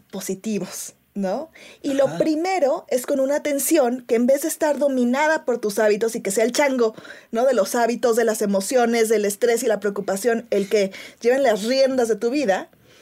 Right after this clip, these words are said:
Speaker 1: pues que puedas tú elegir a qué ponerle atención y por qué.
Speaker 2: Me perdí, estaba pensando en otra cosa. Pero
Speaker 1: <laughs>
Speaker 2: no, no es cierto. <laughs> Oye, ¿y qué es el mindfulness?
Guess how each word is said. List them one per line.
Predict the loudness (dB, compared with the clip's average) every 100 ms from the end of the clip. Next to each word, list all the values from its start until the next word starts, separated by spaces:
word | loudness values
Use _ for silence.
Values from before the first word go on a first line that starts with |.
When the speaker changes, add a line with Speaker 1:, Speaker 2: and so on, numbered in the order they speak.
| _ -10
Speaker 1:
pues | -8 -6
que | -4
puedas | 0 2 2 -2 -12 -8
tú | -4 -2
elegir | -2 -4 -4 0 0 -2 -14 -14
a | -10
qué | -8
ponerle | -6 -6 -4 -4
atención | -4 -6 -4 -2 -2 -6 -12
y | -10
por | -6 -6
qué. | -6 -10 _ _
Speaker 2:
Me | -4 -4
perdí, | 0 0 0
estaba | 0 -2 -2
pensando | -2 0 0
en |
otra | 0 -4
cosa. | -4 -6 -4
Pero | 0 0 0 -2
Speaker 1:
<laughs> | -6 -6
Speaker 2:
no, | -2 -2
no |
es | -2
cierto. | 0 0 0 0 0 -2 -6 -4 -4
<laughs> | -6 -18 -20 -6
Oye, | -4 -2
¿y | -4
qué | -4
es | -2
el | 0 0
mindfulness? | 0 2 2 2 0 0 2 4 2 -2 -8 -8 -12